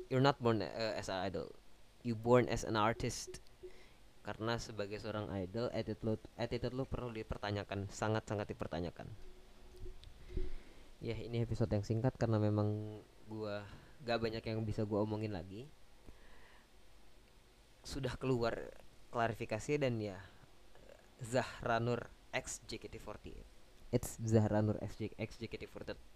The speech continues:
not as Zahra Nur J K T forty-eight. Thank you so much buat yang udah nonton. Sorry,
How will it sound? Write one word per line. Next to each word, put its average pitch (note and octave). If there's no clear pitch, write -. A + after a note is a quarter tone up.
not A2
as -
Zahra G#2+
Nur G2+
J -
K -
T G2
forty-eight. -
Thank B2+
you -
so B2+
much B2
buat A#2+
yang A2+
udah A2+
nonton. A#2+
Sorry, G2